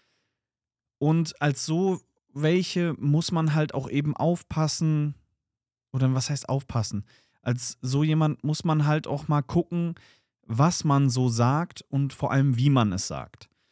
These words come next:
Wir haben von Anfang an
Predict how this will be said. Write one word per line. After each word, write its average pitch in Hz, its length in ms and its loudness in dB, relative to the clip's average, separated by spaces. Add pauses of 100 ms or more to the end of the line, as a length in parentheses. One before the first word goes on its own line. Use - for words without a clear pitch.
(1600)
Wir 143 600 2 (880)
haben 160 600 2
von 127 280 -2
Anfang 165 460 -2
an 147 560 0